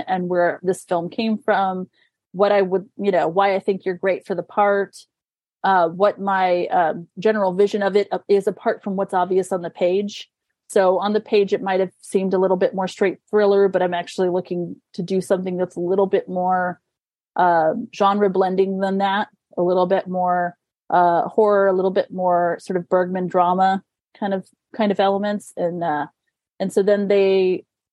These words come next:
read the script and read the letter and, and agreed to meet with me. And we had a, with Anna and Linus, I had a Zoom and it was like a right away love fest situation with both of them. And then Janine just fr-, straight up called me up from my cover letter number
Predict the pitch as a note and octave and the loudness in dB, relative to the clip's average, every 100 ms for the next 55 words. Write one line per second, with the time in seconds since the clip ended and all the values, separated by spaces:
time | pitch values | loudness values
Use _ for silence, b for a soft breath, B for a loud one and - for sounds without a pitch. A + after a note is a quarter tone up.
0 | _ _ _ F#3+ G#3+ G#3 G#3+ A3 G#3 G#3 | _ _ _ -2 0 2 0 0 -2 0
1 | G#3 G3+ G#3+ A#3+ A3+ G3+ G#3 - - G3 | 0 2 2 2 2 2 -2 -6 -6 -4
2 | G3 F#3+ F#3+ G#3 G#3 G#3 A#3+ C#4+ - F#3+ | -4 -6 -4 -2 -2 -4 -4 -4 -6 -6
3 | F3 F3+ F3+ F3+ F3+ - _ _ F#3+ G3 | -4 -4 -2 -4 -4 -8 _ _ -4 0
4 | F#3 F3+ F3 _ _ _ _ _ _ G#3+ | 0 -2 -6 _ _ _ _ _ _ -2
5 | A3 - A3+ B3+ A#3 A3+ A3 G#3+ A3+ G3+ | 0 0 2 2 2 2 2 2 0 0
6 | G3+ G3+ F3+ G3 F#3 F3+ F3+ A3 A#3+ - | 2 0 0 -2 -2 -4 -4 -4 -6 -10
7 | _ _ F#3+ G3 F#3+ F#3 F#3 F#3 F#3+ F3+ | _ _ 0 2 2 0 0 0 0 2
8 | F#3+ G3 F3+ F3+ F3+ F3 - F3+ E3+ - | 2 2 2 2 2 0 0 -2 -2 -6
9 | E3 F3 E3+ - F3+ F3+ - F3 F3 F3 | -6 -4 -2 -4 -8 -8 0 0 2 -4
10 | F3 E3+ E3+ F#3 F3+ G3+ G3 C4 B3+ F#3+ | -2 -4 -4 -4 -4 -2 0 2 2 0
11 | F3+ _ - - - A3 G3+ - - A3 | -6 _ -8 -8 0 2 2 -2 -2 2
12 | A3+ B3+ B3+ A3+ A3 - - F#3 F#3 F3 | 4 4 2 4 2 0 -4 -4 -2 -4
13 | - F#3+ G#3 E3+ C#3+ D3 - - - - | -2 0 0 -2 -4 -6 -10 -12 -14 -12
14 | F#3+ | -14